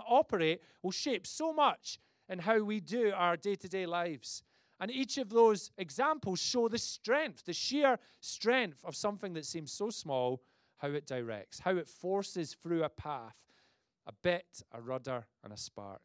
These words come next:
So the tongue is to be taken seriously. It carries power. Now, James wants to share as well the potency and the pain as well it can cause that words can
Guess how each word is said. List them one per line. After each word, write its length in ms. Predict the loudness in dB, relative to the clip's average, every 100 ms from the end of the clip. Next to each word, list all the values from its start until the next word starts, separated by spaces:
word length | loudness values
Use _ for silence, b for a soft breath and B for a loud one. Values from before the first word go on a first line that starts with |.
| _ _ _ _ _ _ _ _ _ _
So 140 | 0
the 80 | 0
tongue 380 | 4 6 6 4
is 180 | -2 -2
to 100 | -2
be 100 | -4
taken 420 | -2 -2 -2 -6
seriously. 640 | -6 -6 -4 -4 -4 -4
It 120 | -6 -2
carries 360 | -2 -2 -4
power. 440 | -4 0 2 2 -2 _ _ _ _ _ _ _ -6
Now, 100 | -6
James 400 | 0 0 0 -2
wants 280 | -2 -2
to 100 | -6
share 420 | -6 0 2 2 2
as 180 | -4 0
well 440 | 2 2 0 -4 _ _ _ _ _ -10
the 80 | -6
potency 760 | 0 0 0 -6 -4 -4 -4 -8 _ -16
and 120 | -12
the 60 |
pain 380 | -6 -2 0 0
as 140 | -4 -4
well 240 | -2 -2
it 100 | -4
can 200 | -8 -10
cause 440 | -4 -4 -4 -8 -18 _
that 80 | -8
words 480 | -4 0 0 -2 -10 _ _ -10
can 440 | -4 -2 -2 -6